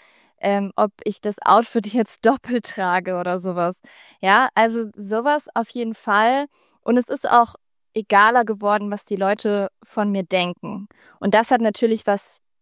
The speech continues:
mit mental zu tun. Gleichzeitig aber auch so wie, mm, ist dein Umfeld, wie wird das, also um dann den Kreis auch so ein bisschen zu schließen zu der ersten Folge, die wir hatten, so zum Thema Freunde zu in den Dreißigern.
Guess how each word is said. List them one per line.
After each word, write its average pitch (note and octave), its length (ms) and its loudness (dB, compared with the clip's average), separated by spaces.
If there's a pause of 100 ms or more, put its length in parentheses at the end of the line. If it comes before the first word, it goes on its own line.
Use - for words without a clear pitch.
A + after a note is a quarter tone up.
(100)
mit G#3 180 -6 (100)
mental G3+ 920 0 (480)
zu - 160 -4
tun. E4 260 -2 (1000)
Gleichzeitig A#3 540 2
aber G#3+ 260 4
auch G#3 120 4
so G#3 420 -4
wie, G3+ 580 -4 (420)
mm, G3+ 680 -4 (520)
ist - 180 -6
dein G3 140 2
Umfeld, B3+ 840 2
wie A3 160 -4
wird G#3+ 220 -2
das, G#3 300 -2 (920)
also G3+ 160 0
um G#3+ 100 0
dann G#3 140 2
den G3+ 120 -4
Kreis G#3 340 0
auch A3 120 0
so G#3+ 100 -6
ein G#3 80 -2
bisschen G#3 300 -4
zu - 160 -12
schließen A#3 600 -2 (240)
zu - 180 -12
der G3+ 140 4
ersten A3+ 320 2
Folge, G#3+ 280 0
die G3 120 -8
wir G3+ 100 2
hatten, G#3+ 280 0
so G3 120 -10
zum G3+ 180 -8
Thema F#3+ 240 -4
Freunde A3 480 0
zu - 160 -12
in G3+ 140 -8
den F#3+ 80 -8
Dreißigern. G3 560 -2